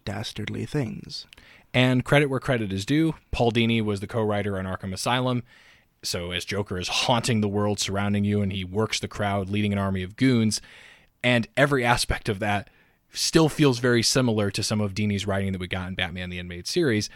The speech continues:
Speaker 2: and all of his encounters with the other villains and what he thinks of them. It's always in such a believable way, whether he's talking about Bane as a puppet and saying, "Let's cut his strings," and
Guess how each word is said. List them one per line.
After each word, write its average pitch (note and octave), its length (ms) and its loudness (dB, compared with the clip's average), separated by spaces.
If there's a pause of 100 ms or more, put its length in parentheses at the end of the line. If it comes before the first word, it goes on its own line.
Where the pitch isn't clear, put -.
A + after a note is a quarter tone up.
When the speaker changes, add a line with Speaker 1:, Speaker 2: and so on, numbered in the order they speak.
(220)
Speaker 2:
and D3 260 0
all C#3 200 0
of C#3+ 60 2
his C3 120 0
encounters A#2 480 -2
with G#2 100 -6
the - 120 -8
other A2+ 180 0
villains G#2 420 0
and F#2+ 160 -6
what G2 140 -4
he F#2+ 80 -6
thinks - 340 -2
of G#2 100 -4
them. F#2+ 280 -6 (340)
It's - 200 -4
always B2+ 340 2
in A2 80 -2
such - 260 0
a G#2+ 40 -2
believable G2+ 540 -4
way, F#2+ 260 -2
whether G2 260 -6
he's G2 180 -8
talking G2+ 300 -6
about G2 300 -8
Bane G2+ 240 -4
as G2 120 -6
a F#2+ 60 -8
puppet - 340 -4
and G2 140 -4
saying, A#3+ 240 -2 (140)
"Let's A4 240 2
cut A#3 260 4
his E3+ 160 2
strings," D#2 640 -2 (400)
and A#2 460 2